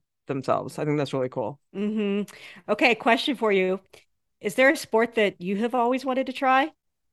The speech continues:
Speaker 2: especially now that you're talking to all of these people?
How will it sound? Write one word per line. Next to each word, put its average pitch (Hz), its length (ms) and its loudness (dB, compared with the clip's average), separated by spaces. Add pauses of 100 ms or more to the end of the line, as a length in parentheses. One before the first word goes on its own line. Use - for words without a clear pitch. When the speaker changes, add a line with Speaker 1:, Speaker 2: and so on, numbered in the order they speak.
(160)
Speaker 2:
especially 247 480 4
now 208 280 6
that 220 120 2
you're 202 120 2
talking 202 380 0
to 262 80 2
all 233 200 4
of 233 100 0
these 240 160 -4
people? 269 380 -2